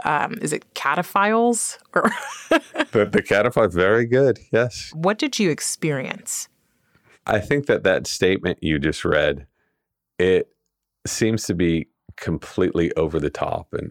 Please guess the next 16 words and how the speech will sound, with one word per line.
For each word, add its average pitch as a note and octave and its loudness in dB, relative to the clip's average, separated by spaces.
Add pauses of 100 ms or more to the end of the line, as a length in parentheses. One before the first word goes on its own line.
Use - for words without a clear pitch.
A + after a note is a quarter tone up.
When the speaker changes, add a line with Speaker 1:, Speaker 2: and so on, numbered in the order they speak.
Speaker 2:
ostentatious. - -8
I, F2 2
I F2 0
realize E2 0
that. - -4 (920)
But A2 4
until A#2+ 2
you A#2 2
spend G#2 0
years F2+ 2 (100)
researching E2+ -2
this D2+ -6
stuff, - -6 (880)
it's - -6
not A2 0
until G2+ 0